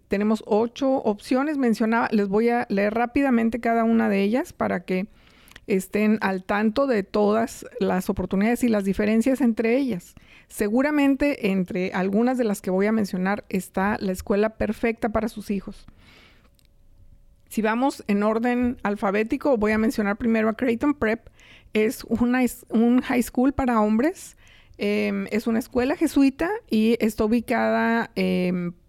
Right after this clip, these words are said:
si va por la setenta y dos hacia el norte, eh, cruzando la Dodge, más o menos por esa, por esa área está. Está Duchenne Academy, que es una escuela para mujeres. Es una escuela que la fundaron las Hermanas del Sagrado Corazón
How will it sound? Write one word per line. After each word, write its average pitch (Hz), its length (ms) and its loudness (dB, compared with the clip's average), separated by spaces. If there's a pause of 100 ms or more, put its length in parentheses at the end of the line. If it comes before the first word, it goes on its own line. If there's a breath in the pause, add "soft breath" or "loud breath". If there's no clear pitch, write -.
si - 160 -4
va 202 140 0
por 240 120 -2
la 240 80 0
setenta 190 520 -2
y 190 60 0
dos 269 460 2
hacia 233 240 0
el 202 100 0
norte, 262 500 -2 (520 soft breath)
eh, 190 220 0
cruzando 214 480 0
la 220 140 2
Dodge, 254 400 -2
más 214 260 0
o 247 40 0
menos 214 400 -2
por 190 240 -6
esa, 185 400 -6 (140)
por 185 140 -6
esa 190 240 -4
área 185 160 -2
está. 254 340 -4 (480 loud breath)
Está 233 300 -2
Duchenne 254 600 0
Academy, 233 800 -2
que 214 120 -2
es 208 120 -2
una 226 420 2
escuela 220 500 -2
para 247 260 0
mujeres. 269 720 0 (400 loud breath)
Es 202 320 0
una 220 160 0
escuela 214 380 -2
que 214 160 -2
la 220 240 0
fundaron 220 720 0
las 190 220 0
Hermanas 214 360 0
del 214 140 -2
Sagrado 196 320 0
Corazón 247 520 0